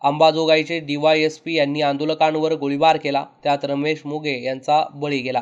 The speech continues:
ऊसाला प्रतिटन तीनशे रुपये भाव मिळावा आणि साखर कारखान्यावरील पासष्ट टक्के लेव्ही रद्द करावी या मागणीसाठी हे आंदोलन केले गेले होते. हुतात्मा रमेश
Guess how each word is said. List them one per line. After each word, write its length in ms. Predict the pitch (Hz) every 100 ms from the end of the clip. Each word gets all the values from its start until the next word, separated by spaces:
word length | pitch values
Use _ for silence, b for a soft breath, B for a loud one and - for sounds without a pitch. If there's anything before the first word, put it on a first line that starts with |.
| - -
ऊसाला 360 | 147 170 175
प्रतिटन 520 | 170 147 156 165 170
तीनशे 560 | 185 _ - 160 147 180
रुपये 300 | 175 170 190
भाव 260 | 160 165 175
मिळावा 400 | 151 165 156 131
आणि 160 | 139
साखर 360 | 139 147 139 170
कारखान्यावरील 680 | 165 156 147 156 147 160 175 165
पासष्ट 460 | 147 143 170 165 165
टक्के 380 | 156 165 170 165
लेव्ही 240 | 143 151
रद्द 240 | 151 139 156
करावी 420 | 160 151 147 147
या 120 | 143
मागणीसाठी 640 | 135 131 143 135 147 127 123
हे 240 | - 147
आंदोलन 400 | 143 143 156 151
केले 260 | 143 135 135
गेले 200 | 131 127
होते. 200 | 127 - - _
हुतात्मा 480 | 139 151 143 160 151
रमेश 400 | 139 160 156